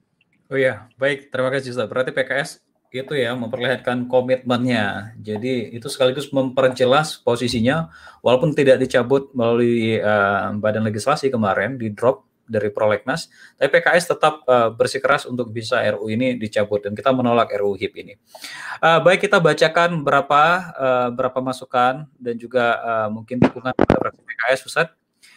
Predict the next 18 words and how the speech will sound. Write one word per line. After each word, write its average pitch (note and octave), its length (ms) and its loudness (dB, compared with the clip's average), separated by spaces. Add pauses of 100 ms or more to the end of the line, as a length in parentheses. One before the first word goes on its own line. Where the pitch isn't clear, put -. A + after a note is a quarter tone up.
(140)
Ini D#3+ 160 6
dari D#3+ 80 4
Mas D#3 240 2
Tubagus D3+ 560 0
Riyadul C#3 400 2
Haq, D3 320 0 (160)
siap, - 800 -2 (340)
Karawang C#3+ 400 0
hadir. C3+ 320 0
Gimana C#3 320 -2
sikap C#3+ 240 -2
P C3+ 80 0
K C3+ 160 0
S - 80 -6
terhadap B2+ 400 -2 (160)
undang-undang B2 400 -4
hip? D#3+ 240 -6 (680)
Eh, C3 340 4